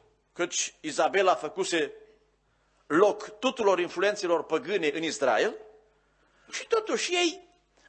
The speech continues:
au colaborat în plan militar, în cazul nostru o puteți lua în plan evanghelistic, au colaborat în plan social,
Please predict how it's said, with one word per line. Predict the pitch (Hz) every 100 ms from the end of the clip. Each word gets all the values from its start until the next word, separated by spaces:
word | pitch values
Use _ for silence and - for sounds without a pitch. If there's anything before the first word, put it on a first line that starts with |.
| -
au | 302
colaborat | 294 - 285 285 285 294 294 269 - - - _ _ _ _ _ _ _ _ _ -
în | - 190 262
plan | - 180 160 180
militar, | 175 151 139 120 92 - - _ _ - - _ - _
în | 135 143
cazul | 185 185 165
nostru | 165 180 165
o | 139
puteți | 147 147 156
lua | 143 160 156
în | 151
plan | 143 160 170
evanghelistic, | 156 127 131 120 110 101 - 156 - - _ _ _ - - - -
au | 151 247
colaborat | 262 262 220 208 202 233 233
în | 226 196
plan | - 202 233
social, | - 220 196 - 185 120 160 -